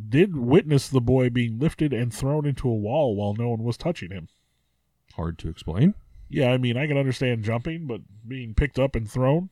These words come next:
Speaker 1: that's, that's a little different. And then at one point, the boys passed out, and no matter what they did, they could not wake them up. So someone from the doctor's office that was there called nine one one. Multiple police units and ambulances arrived, uh,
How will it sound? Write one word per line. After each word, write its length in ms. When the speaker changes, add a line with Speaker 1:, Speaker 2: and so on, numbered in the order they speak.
Speaker 1:
that's, 380
that's 240
a 40
little 180
different. 340
And 160
then 80
at 80
one 160
point, 220
the 60
boys 580
passed 320
out, 160
and 160
no 80
matter 200
what 160
they 100
did, 240
they 80
could 160
not 260
wake 260
them 140
up. 160
So 220
someone 360
from 100
the 80
doctor's 320
office 320
that 100
was 120
there 180
called 280
nine 200
one 220
one. 420
Multiple 380
police 320
units 320
and 100
ambulances 540
arrived, 560
uh, 20